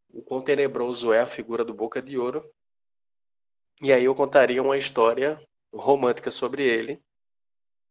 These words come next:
sobre uma vida de família, uma vida dessas coisas e tudo mais, e levaria ele até o momento onde ele, onde ele s-,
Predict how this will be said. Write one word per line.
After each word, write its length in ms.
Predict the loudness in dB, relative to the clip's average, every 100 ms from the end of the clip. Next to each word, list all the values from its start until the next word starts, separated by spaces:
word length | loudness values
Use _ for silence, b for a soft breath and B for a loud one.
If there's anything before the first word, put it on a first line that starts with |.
| _
sobre 340 | -6 0 0 2
uma 180 | 0 0
vida 260 | -2 -6
de 80 | -10
família, 680 | -8 -8 -4 -6 -4 -4 -4
uma 180 | -4 -6
vida 280 | -6 -4 -2
dessas 400 | -2 -4 -6 -6
coisas 460 | -10 -10 -10 -10
e 80 | -12
tudo 300 | -10 -8 -6
mais, 420 | -6 -4 -4 -6
e 240 | -8 -8 -8
levaria 720 | -2 -2 2 0 0 -2 -4
ele 520 | -6 -8 -10 -12 -16 _ _ _
até 720 | -6 -6 -4 -2 -2 -4 -4 -4 -4
o 60 |
momento 540 | -4 -4 -2 -6 -4 -2
onde 280 | -2 -2 -4
ele, 720 | -2 -2 -6 -8 -8 -12 -16 _ _ _ _ _ _ _ _ _ -10
onde 240 | -10 -6
ele 340 | -6 -6 -8 -6
s-, 420 | -4 -2 -4